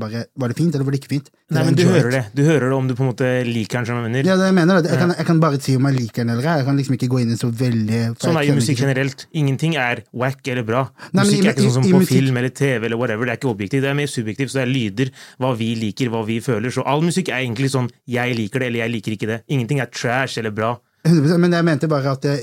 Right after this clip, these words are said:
Speaker 1: jeg kan, eh, analysere rapmusikk. Det kan jeg ikke med det her på
Speaker 2: Nei,
Speaker 1: forskjellen.
Speaker 2: nei, nei, helt riktig. Jeg skjønner hva du mener.
Speaker 1: Mm.
Speaker 2: Du føler du har mer kontroll på det.
Speaker 1: Hundre prosent. Og, ehm, skal vi se, vi, eh, skulle også gå inn på bare en liten sånn side note, at, eh, godeste Lil Baby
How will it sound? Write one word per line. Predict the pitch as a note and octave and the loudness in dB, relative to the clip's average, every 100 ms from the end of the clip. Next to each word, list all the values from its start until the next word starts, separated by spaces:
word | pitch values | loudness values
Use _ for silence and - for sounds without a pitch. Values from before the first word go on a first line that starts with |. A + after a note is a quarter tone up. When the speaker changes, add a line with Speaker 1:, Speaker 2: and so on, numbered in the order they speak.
| C#3+ | -4
Speaker 1:
jeg | C3+ | -2
kan, | D3 C#3+ C#3+ | -2 0 0
eh, | C#3+ | -2
analysere | - C#3 D3 - A#2+ B2 D#3 - _ _ - | -2 -2 -2 -2 -4 -4 -6 -8 _ _ -8
rapmusikk. | - B2+ C#3+ - - _ | -4 -4 -4 -8 -20 _
Det | C#3 | -4
kan | C3 | -2
jeg | A#2 | -2
ikke | A2+ | 0
med | A#2+ A#2+ | 0 -2
det | - _ _ - | -8 _ _ -8
her | B2 | -4
på | C3+ | -2
Speaker 2:
Nei, | C#3 | 0
Speaker 1:
forskjellen. | D3+ C#3+ C#3 | 2 2 0
Speaker 2:
nei, | C#3+ | 0
nei, | C#3 | 0
helt | C3+ | -2
riktig. | C3 - A#2+ | -2 -4 -6
Jeg | |
skjønner | B2 B2+ | -2 -2
hva | C3 | 2
du | A#2+ | 4
mener. | A2 | 4
Speaker 1:
Mm. | A#2 | 0
Speaker 2:
Du | C3 | -2
føler | C#3 A2+ | -2 0
du | |
har | A#2 | 0
mer | B2 B2 | -2 0
kontroll | C3 B2 A2 | -2 -2 -4
på | - | -4
det. | B2 - | -8 2
Speaker 1:
Hundre | E3+ D3+ | 4 4
prosent. | B2+ C3+ A#2+ - - - _ _ - | 2 0 -2 -8 -20 -20 _ _ -4
Og, | D#3 D3+ C#3 | 0 0 0
ehm, | D3 C#3+ C#3+ C#3+ D3 D3 D3+ C3 _ _ - _ _ - | 0 2 0 2 2 2 0 -2 _ _ -20 _ _ -18
skal | - - | -6 -4
vi | B2 | -2
se, | D3+ E3+ D#3 - | -2 -2 -4 -4
vi, | C#3+ D3 | -2 -2
eh, | C#3+ C#3 C#3+ | 0 -2 -2
skulle | - C#3+ | -6 -6
også | C3+ C#3 C#3+ | -4 -2 -2
gå | C#3 C3+ | -2 -4
inn | A#2 | -4
på | - B2 A#2 | -4 -8 -6
bare | B2 A#2 | -6 -4
en | A#2 | -2
liten | A#2+ G#2 G#2+ | -4 -4 -6
sånn | G#2 G#2 G2+ | -4 -4 -6
side | G2+ G2 | -6 -4
note, | D3 - | -4 -4
at, | G#2 - | -8 -4
eh, | G#2+ | -4
godeste | G#2+ A2 F#2+ - - G2 G2+ - - _ _ _ - | -4 -6 -6 -10 -8 -8 -10 -18 -20 _ _ _ -6
Lil | A2+ | -4
Baby | A2 G#2 C3 | -2 -2 -4